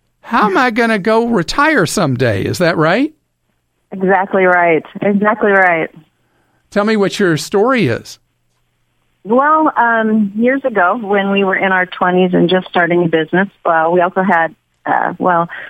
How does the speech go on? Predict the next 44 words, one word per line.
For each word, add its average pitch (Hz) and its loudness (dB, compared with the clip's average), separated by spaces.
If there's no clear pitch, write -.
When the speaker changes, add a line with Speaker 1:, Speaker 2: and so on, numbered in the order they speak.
Speaker 2:
no, 240 2
it 202 0
was 180 0
by 208 0
our 185 -2
thirties. 170 -4
We 202 -2
didn't 190 -2
have 160 -2
enough 156 0
money 151 0
in 147 2
our 147 2
twenties 156 -2
to 175 -4
do 160 0
anything, 156 0
but 165 0
we 202 -2
s-, 180 -8
started 254 0
a 262 2
business, 180 0
and, 175 2
um, 165 0
and 226 0
it - 0
was, 247 2
you 240 -6
know, 233 -2
fairly 285 0
successful, 254 0
and 185 2
we 180 2
have 185 2
three 220 0
small 214 0
children. 190 0
We 165 2
went 190 0
to 208 0
a 190 -2
financial 175 0
planner 170 0